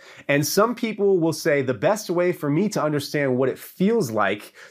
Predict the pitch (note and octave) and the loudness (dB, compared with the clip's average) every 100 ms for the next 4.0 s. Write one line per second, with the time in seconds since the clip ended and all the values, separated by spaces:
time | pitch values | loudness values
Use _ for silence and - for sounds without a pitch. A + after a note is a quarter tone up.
0 | - C3 C#3 C3+ - F3 E3 A#2+ - F3+ | -2 2 4 2 2 2 4 -2 -4 -2
1 | A2+ G#2 - B2+ - C3+ G2 F#2+ B2 D3 | -2 -4 -6 -6 -2 -4 -2 2 4 4
2 | D#3+ C3+ A2+ G2+ - - C#3 D#3 D#3 D#3+ | 0 -4 -2 -4 -6 -4 0 0 2 0
3 | A2+ A#2 - A2+ - - F#2+ D#2+ - - | 0 -2 -2 -6 -6 -6 -4 -4 -8 -12